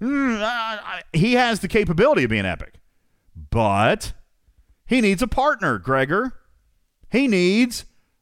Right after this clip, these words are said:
a partner. Just like the original Kirk and Spock were partners,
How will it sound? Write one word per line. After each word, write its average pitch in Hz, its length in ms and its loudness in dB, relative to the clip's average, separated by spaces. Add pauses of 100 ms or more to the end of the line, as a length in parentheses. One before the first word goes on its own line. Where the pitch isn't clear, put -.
a 156 80 -4
partner. 107 540 -4 (220)
Just 147 460 0
like 107 420 0 (240)
the 117 140 2
original 175 480 0
Kirk 170 560 -4 (340)
and 98 140 -6
Spock 139 520 -2
were 131 80 -4
partners, 160 680 -4